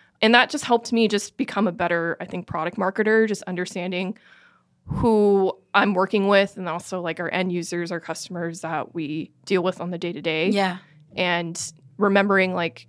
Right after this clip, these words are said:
Speaker 1: at the end of the day, you are the voice of the customer. So, like,
Speaker 2: Yeah.
Speaker 1: what, how are you bringing their perspective and their being empathetic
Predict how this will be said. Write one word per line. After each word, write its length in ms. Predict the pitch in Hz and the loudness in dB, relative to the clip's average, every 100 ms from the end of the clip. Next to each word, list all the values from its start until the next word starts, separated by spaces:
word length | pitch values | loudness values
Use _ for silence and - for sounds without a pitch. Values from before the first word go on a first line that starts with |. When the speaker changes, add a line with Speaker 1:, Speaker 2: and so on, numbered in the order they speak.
| _ | _
Speaker 1:
at 100 | 180 | -4
the 80 | 185 | -4
end 80 | 180 | -2
of 40 | |
the 60 | 175 | -2
day, 260 | 175 170 | -2 -2
you 320 | 170 165 170 156 | -2 -4 -2 -2
are 220 | 160 165 | -2 -4
the 80 | 165 | -6
voice 260 | 156 - | -8 -10
of 60 | 208 | -12
the 60 | 180 | -12
customer. 580 | - - 214 254 311 | -10 -6 0 2 0
So, 220 | 294 - 202 | -4 -6 0
like, 180 | 196 | 0
Speaker 2:
Yeah. 140 | 185 180 - | -2 -8 -2
Speaker 1:
what, 140 | 202 | 0
how 160 | - 190 | 2 2
are 60 | 190 | 2
you 100 | 190 | 2
bringing 300 | 185 175 165 | 0 -2 -4
their 120 | 156 | -6
perspective 680 | 170 - - - 139 160 - | -8 -8 -10 -8 -6 -6 -8
and 160 | 156 | -10
their 260 | 156 160 170 _ _ _ | -8 -8 -10 _ _ _
being 200 | - 202 | -2 0
empathetic 640 | 185 185 175 151 - - | 0 -4 -4 -2 -4 -6